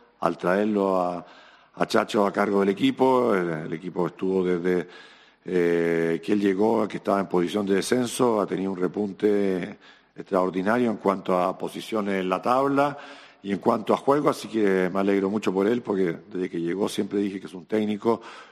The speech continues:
con gran futuro, que viene a triunfar aquí en Europa. Estoy seguro que les va a inculcar a los jugadores la importancia de terminar la temporada ganando, pero le vuelvo a repetir, eh,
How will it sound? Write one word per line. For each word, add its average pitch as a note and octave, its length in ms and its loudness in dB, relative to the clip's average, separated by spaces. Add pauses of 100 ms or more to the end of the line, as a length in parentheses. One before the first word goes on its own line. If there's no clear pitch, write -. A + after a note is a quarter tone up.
con F#2 180 -6
gran A2 180 2
futuro, C3+ 400 2
que A2+ 140 2
viene G#2 200 2
a G2 60 0
triunfar F#2 380 -2
aquí G2 400 0
en F2 80 0
Europa. A2+ 500 2 (540)
Estoy - 260 -2
seguro G2+ 380 2
que F#2 100 0
les F#2+ 140 0
va F2+ 580 0
a G2 120 -10
inculcar F2 480 -2
a A2 40 2
los G2+ 120 -2
jugadores G2+ 680 0 (420)
la F2+ 400 0
importancia G2+ 680 -2
de G2+ 140 2
terminar F#2+ 380 -2
la G#2+ 120 0
temporada G#2 460 0
ganando, C3+ 560 0 (800)
pero E3 260 6
le D3 100 2
vuelvo D3 200 4
a - 20 2
repetir, C3+ 400 2
eh, A#2 40 0